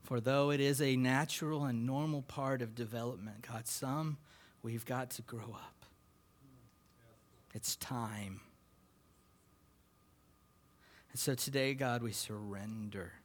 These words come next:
to your will. We surrender to your ways. We want the King revelation, God, to come to our hearts. Jesus as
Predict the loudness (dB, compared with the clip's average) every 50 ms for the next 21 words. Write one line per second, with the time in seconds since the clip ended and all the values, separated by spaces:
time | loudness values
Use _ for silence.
0 | -20 _ _ _ _ _ _ _ _ _ _ _ _ _ -20 _ _ _ _ _
1 | _ _ -16 -10 -8 -6 -4 -4 -6 -6 -6 -6 -6 -6 -6 -8 -12 -16 _ _
2 | _ _ _ _ _ _ _ _ _ _ _ _ _ _ _ -20 -20 -14 -2 0
3 | 2 2 4 4 4 2 4 2 2 2 2 0 2 2 2 2 0 0 -2 -4
4 | -6 -4 -4 -4 -4 -4 -6 -6 -8 -10 -10 -10 -12 -14 -16 -14 -12 -12 -12 -12
5 | -12 -16 _ _ _ _ _ _ _ _ _ _ _ _ _ _ _ _ _ _
6 | _ _ _ _ _ _ _ _ -20 _ _ _ _ _ _ _ _ _ _ _
7 | _ _ _ _ _ _ _ _ _ _ _ _ 0 2 4 4 4 2 0 0
8 | -2 -4 -6 -6 -4 -4 -6 -2 0 2 2 2 2 2 2 2 2 0 -2 -2
9 | -4 -4 -4 -4 -6 -8 -10 -10 -12 -14 -16 -16 -14 -12 -12 -10 -10 -10 -12 -8
10 | -8 -8 -8 -6 -8 -10 -10 -10 -14 -16 -18 -18 -20 -20 -18 _ -12 -10 -10 -10
11 | -4 -2 0 2 4 2 4 2 2 0 0 0 0 0 0 -2 -4